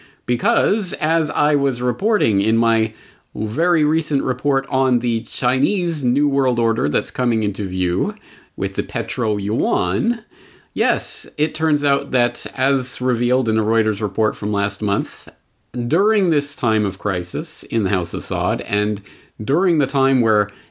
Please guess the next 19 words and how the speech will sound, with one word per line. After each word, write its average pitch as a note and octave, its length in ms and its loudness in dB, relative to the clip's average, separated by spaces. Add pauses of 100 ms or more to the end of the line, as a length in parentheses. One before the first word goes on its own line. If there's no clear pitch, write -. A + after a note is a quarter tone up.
M C#3+ 200 2
B C3+ 180 0
S's A2+ 400 0
Vision A#2 560 0
twenty B2+ 400 0
thirty B2 360 2
for G#2 160 -4
the F#2+ 80 0
future C#3 420 0
of G2+ 80 0
Saudi A2 340 0
Arabia G#2 480 2
dictates G#2 560 -2
that F#2 220 -2
Saudi A2 320 0
Aramco A#2 760 0 (400)
will A#2 200 2
sell A#2+ 300 0
off A2 240 0